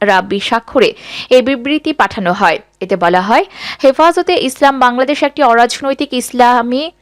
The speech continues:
দিনী সংগঠন। হেফাজতের কেন্দ্রীয় কমিটি ছাড়া কোনো কমিটি নেই, সকল কমিটি বিলুপ্ত করা হয়েছে।"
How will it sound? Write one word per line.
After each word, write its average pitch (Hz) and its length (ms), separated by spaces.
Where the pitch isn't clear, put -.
দিনী 262 280
সংগঠন। 165 680
হেফাজতের 226 600
কেন্দ্রীয় 285 480
কমিটি 277 400
ছাড়া 254 280
কোনো 285 260
কমিটি 185 360
নেই, 175 220
সকল 190 340
কমিটি 202 340
বিলুপ্ত 254 360
করা 160 240
হয়েছে।" 185 440